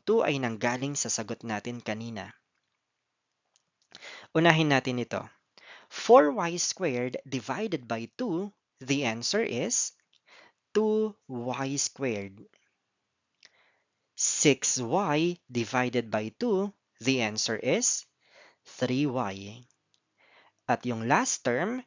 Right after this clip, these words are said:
six divided by two, the answer is three. So therefore, this will serve as our answer and second factor to the final answer.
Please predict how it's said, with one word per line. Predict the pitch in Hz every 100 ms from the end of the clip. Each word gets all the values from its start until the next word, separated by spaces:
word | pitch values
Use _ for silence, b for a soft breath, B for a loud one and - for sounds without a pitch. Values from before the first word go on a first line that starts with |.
| _
six | - - 240 240 - - -
divided | 139 117 135 208 220
by | 127 113 117 -
two, | 269 196 220 _ _ _ _ _ B B 156
the | 208 202
answer | 123 - 175
is | 220 -
three. | - 302 302 156 104 _ _ _ _ _ _ _ B B B
So | - 160
therefore, | 139 262 302 - 139 147 220 - b b
this | 131 185 302 -
will | 285 277
serve | - 180 170 151 -
as | 160 -
our | 139 120 139 151
answer | 160 226 254 - 139 143 B B
and | 190 185 -
second | - 240 294 165 127
factor | - 151 139 - 139 139 139 B B B _ _ 165
to | 135
the |
final | 123 135 135 131
answer. | 120 107 104 98 90